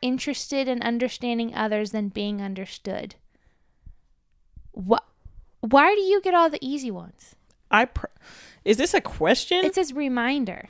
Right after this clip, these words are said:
Speaker 2: Well, for those of you listening, if you know me personally, you know I put all my effort into understanding others.
Speaker 1: H-, oh, hundred percent. No,
Speaker 2: I,
Speaker 1: you got that
Speaker 2: like,
Speaker 1: down.
Speaker 2: I, I,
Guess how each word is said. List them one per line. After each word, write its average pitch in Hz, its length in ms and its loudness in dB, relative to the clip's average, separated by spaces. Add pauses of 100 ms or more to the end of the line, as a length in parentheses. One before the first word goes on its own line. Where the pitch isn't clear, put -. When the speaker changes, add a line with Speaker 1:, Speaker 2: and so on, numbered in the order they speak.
(420)
Speaker 2:
Well, 226 540 6 (160)
for 262 220 4
those 285 200 6
of 220 120 2
you 180 140 4
listening, 156 540 0
if 196 220 0
you 269 400 4 (140)
know 185 240 2
me 220 140 0
personally, 214 560 -2
you 190 220 -4
know 165 520 4
I 160 100 4
put - 300 -2
all 156 100 2
my 139 160 -2
effort 131 280 -4
into - 340 -8
understanding 135 600 -8
others. - 420 -6 (200)
Speaker 1:
H-, - 60 -8 (100)
oh, 349 240 8
hundred 311 320 2
percent. - 420 -6 (140)
No, 170 140 6
Speaker 2:
I, 208 140 8
Speaker 1:
you 226 180 0
got 311 180 6
that 220 80 4
Speaker 2:
like, 180 140 8
Speaker 1:
down. 214 160 4
Speaker 2:
I, 202 320 6 (100)
I, 196 440 4